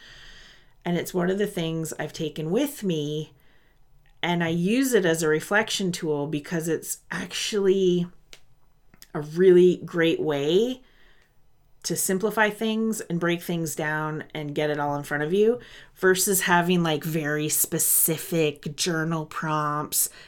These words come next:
that are asking you very specific things. No, this is, like, a free writing thing. You're just gonna write. So the way that I do it is I usually grab my journal or my notebook or whatever, and I have one page for stop,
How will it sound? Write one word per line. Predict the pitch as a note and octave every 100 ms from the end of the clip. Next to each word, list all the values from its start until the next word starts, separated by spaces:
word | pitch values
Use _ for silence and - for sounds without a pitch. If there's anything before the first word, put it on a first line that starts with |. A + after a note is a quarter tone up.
| -
that | E3+
are | D#3+ -
asking | D#3 D#3 - E3+
you | E3+
very | D3+ D#3+ D#3 D#3+
specific | - F3+ F3 E3 D#3 F#3 -
things. | - E3 D#3+ D#3+ D#3+ D#3 - - - - -
No, | F3+ F3 - - -
this | G3 G3+
is, | A3+ G#3+
like, | G#3+ G#3+
a | G3
free | - F3 D#3+
writing | C#3+ C#3 C#3
thing. | C3+ C3+
You're | C#3 C#3+
just | D#3 -
gonna | F3 E3 D3+ D3 C#3+ - - - - _ _ - -
write. | D#3+ D#3+ C3 - - - -
So | - F#3+ F3+ E3 - - - _ -
the | F3+ F#3+
way | G3+ A3
that | A3+ F#3
I | E3 F#3+
do | G3 D#3+ B2+
it | B2 A#2+ - -
is | F3+
I | E3
usually | E3+ F3+ F3+ F3 E3+ E3 E3 -
grab | D#3+ D#3+
my | F3 E3+
journal | E3 E3 D#3 D#3+ D#3
or |
my | D3+ D3
notebook | D3 - D3+ D3+
or |
whatever, | D3 D3 D3 D#3 - - - - - _ -
and | E3+
I |
have | E3 E3 E3
one | F3 F3+ G#3
page | G3+ A3+ G3+
for | - G3+
stop, | - - E3+ D#3+ D3 -